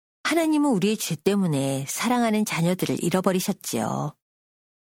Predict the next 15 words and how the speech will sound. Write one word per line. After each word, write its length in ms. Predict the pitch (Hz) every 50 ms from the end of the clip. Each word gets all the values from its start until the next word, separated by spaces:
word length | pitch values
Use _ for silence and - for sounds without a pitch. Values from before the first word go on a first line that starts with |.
| _ _ -
자녀가 420 | - - 151 151 175 196 208 220
성장해서 840 | 220 247 294 302 285 311 302 294 285 285 285 277 - 262 240 240 233 -
부모의 380 | - - - 175 180 196 208 214
품을 320 | - - - 214 190 185
떠나게 420 | - 214 240 254 269 254 247 196
되면 640 | 185 - 147 143 139 131 131 135 139 151 156 147 143 _ _ _ _ _ _ _ _ _ _ _ _ -
자녀가 440 | - - 175 175 185 202 208 226
부모님을 560 | 226 220 - 202 185 190 196 185 185 175 180 180
더 200 | 180 - 156 151
그리워하게 560 | 151 190 190 220 226 226 226 233 220 190 180
될까요? 640 | - 160 151 - - 147 139 135 135 143 156 170 175 - - - - - - - -
아니면 460 | - 170 190 208 233 247 294 320 302 -
부모님이 600 | - - 202 202 254 302 330 311 285 254 247 240
자녀를 440 | - - 151 160 156 156 165 165 160 -
더 300 | - - 156 151 151